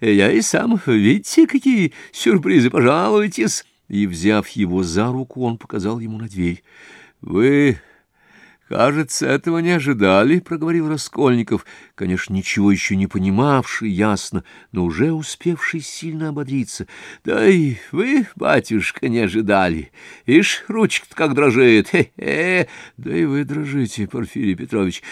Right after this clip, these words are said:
И я дрожу-с, не ожидал-с».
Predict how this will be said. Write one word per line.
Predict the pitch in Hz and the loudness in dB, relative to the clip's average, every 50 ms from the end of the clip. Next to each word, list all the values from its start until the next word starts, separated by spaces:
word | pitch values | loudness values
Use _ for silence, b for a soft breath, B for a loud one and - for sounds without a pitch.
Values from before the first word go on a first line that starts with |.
| B B | B B
И | B 151 107 | B 0 0
я | 80 76 76 82 90 | 0 -4 -6 -6 -6
дрожу-с, | 98 120 147 175 190 220 233 214 - - - - B B B B B B B | -6 -6 -6 -6 -4 -4 -6 -6 -6 -8 -12 -12 B B B B B B B
не | 190 | -8
ожидал-с». | - 190 180 170 139 107 104 98 95 98 113 135 160 185 170 - - - - - | -6 -4 -2 -2 0 0 2 2 4 4 2 2 2 0 -2 -4 -6 -8 -8 -10